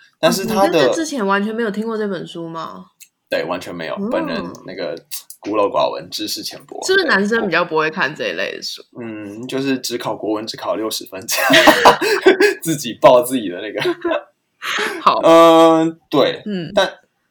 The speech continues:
Speaker 1: 男-，我可能是相较我身边的男生稍微会多看一点点啊，本人不敢做这种断-，断论，等一下被，被大家骂。<laughs> 但是的确我看就是翻译小说类的书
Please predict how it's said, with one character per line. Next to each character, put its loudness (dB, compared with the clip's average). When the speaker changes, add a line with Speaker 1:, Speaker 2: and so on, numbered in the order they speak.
Speaker 1:
男-， -2
我 2
可 4
能 2
是 -4
相 0
较 4
我 0
身 -2
边 -2
的 -2
男 -8
生 -4
稍 2
微 2
会 -2
多 -4
看 -8
一 -10
点 -6
点 -8
啊， -12
本 -8
人 -12
不 -6
敢 -2
做 -8
这 -6
种 -12
断-， -4
断 6
论， -6
等 -8
一 -4
下 -6
被， -6
被 -8
大 -4
家 -4
骂。 -2
<laughs> -12
但 0
是 0
的 0
确 6
我 4
看 -2
就 -8
是 -8
翻 2
译 0
小 -2
说 -4
类 2
的 -10
书 -4